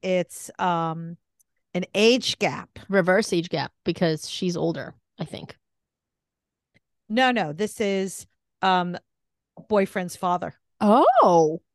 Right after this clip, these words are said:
Speaker 2: uh, this is definitely the wrong book that I'm thinking of. Never mind.
Speaker 1: Okay. <laughs> Uh, the other one that I'm interested, that I'm, I'm debating on what to start one is Daisy Unchained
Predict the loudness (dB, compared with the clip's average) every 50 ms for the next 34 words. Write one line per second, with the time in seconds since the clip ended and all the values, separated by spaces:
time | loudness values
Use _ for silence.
0 | _ _ -4 -2 -2 0 0 0 2 2 2 2 4 2 2 2 2 0 2 0
1 | 0 0 -2 -4 -4 -4 -6 -4 -4 -4 -4 -4 -4 -4 -6 -6 -4 0 0 0
2 | 2 0 -2 -4 -6 -10 -12 -10 -8 -8 -8 -8 -12 -18 _ _ _ -12 -12 -12
3 | -14 -20 -12 -12 -12 -6 -2 0 2 4 4 4 4 2 0 -2 0 0 2 2
4 | 2 0 0 0 0 0 2 2 0 0 -2 -4 -4 -4 -4 -6 -6 -6 -8 -8
5 | -8 -8 -12 -14 -12 -10 -10 -10 -6 -4 -6 -6 -4 -4 -4 -4 -4 -4 -10 -16
6 | -20 _ _ _ -8 -4 -2 -2 -2 -2 -2 -4 -4 -6 -8 _ -18 -18 -16 -8
7 | -6 -6 -4 -4 -6 -8 -8 -8 -8 -10 -10 -10 -4 -2 0 0 2 0 -2 -2
8 | -4 -6 -4 -6 -6 -6 -6 -6 -8 -8 -6 -6 -6 -6 -8 -12 -14 -18 -18 -20
9 | -20